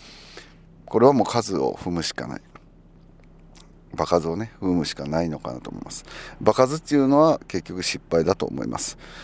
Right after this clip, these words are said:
失敗の数だけ経験をしてくる。なので、もしね、えー、何かプロデュース、う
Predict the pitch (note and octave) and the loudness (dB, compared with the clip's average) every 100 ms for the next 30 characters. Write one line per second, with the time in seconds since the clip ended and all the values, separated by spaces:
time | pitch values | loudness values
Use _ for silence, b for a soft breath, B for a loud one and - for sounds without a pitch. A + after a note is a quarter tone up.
0 | B - G2+ G2+ F#2+ F#2 G#2+ F2+ G2+ E3+ | B -4 2 6 6 4 0 -2 -2 0
1 | D3 - E2 C#2 D2 D2 - - - - | 0 -2 -6 -4 -4 -6 -6 -8 -8 -10
2 | - - B B B B B B C3 A#2 | -10 -20 B B B B B B 6 8
3 | B2 F#3 - C#3 C3+ - G#2 G2 F2+ F#2 | 8 6 6 4 4 2 2 4 4 2
4 | G2 F2+ F2+ - F2+ E2+ E2+ D#2+ F2 | 0 0 -4 -2 -6 -4 -6 -4 -6